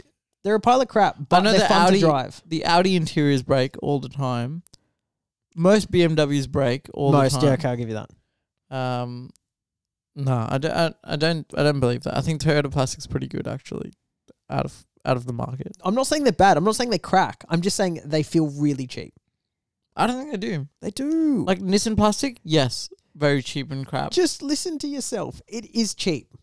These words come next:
Speaker 2: It,
Speaker 1: It is cheap plastic. I'm not saying it's bad. I'm just saying it feels very cheap.
Speaker 2: It does not feel cheap.
Speaker 1: It does. You know when you go to a doctor's
Speaker 2: It may
Speaker 1: sur-
Speaker 2: be cheap.
Speaker 1: You know when you go to a covid nineteen testing station, yeah?
Speaker 2: <laughs>
Speaker 1: And they say, "Go take a seat on this little plastic chair that I found out the, in my backyard."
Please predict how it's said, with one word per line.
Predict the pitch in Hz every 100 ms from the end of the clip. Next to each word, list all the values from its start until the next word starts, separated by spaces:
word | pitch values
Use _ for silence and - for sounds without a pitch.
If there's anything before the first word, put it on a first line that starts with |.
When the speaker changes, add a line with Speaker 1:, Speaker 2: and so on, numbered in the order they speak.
| _ _
Speaker 2:
It, | 160 160
Speaker 1:
It | 170 185
is | 190
cheap | - 220 214
plastic. | - 175 - -
I'm | 175
not | 233
saying | 262 262
it's | 175
bad. | 143 175 135 143
I'm | - 160
just | 160
saying | 180
it | 160
feels | - 170 165 143
very | 139 139 135
cheap. | -
Speaker 2:
It |
does | 220 214
not | 233 254
feel | - - 185 190
cheap. | 175 -
Speaker 1:
It | 262
does. | - 240 _ _
You | 202 269
know |
when | 392 403
you |
go | 359 330
to |
a | 226
doctor's | 190 - 185
Speaker 2:
It | 202
may | 233
Speaker 1:
sur- |
Speaker 2:
be | 240
cheap. | 190 - 175 - _ -
Speaker 1:
You | 233
know | 311
when | 285
you |
go | 254
to | 220
a |
covid | - 185 170 156
nineteen | 160 147 151 135
testing | 147 - 135
station, | - 104 -
yeah? | 85 135 170 - 165
Speaker 2:
<laughs> | - 160
Speaker 1:
And | 165 175
they |
say, | 170 175
"Go | 170 202
take | 220 208
a |
seat | 202 180 151
on | 151
this | 151 135 - _ _ -
little | 160 180 185 185 175 -
plastic | - 160 - 160 -
chair | 160 135
that | 135 131
I |
found | 127 151 143
out | 139 -
the, | 123 - 147
in | 143
my | 123
backyard." | 117 117 - 120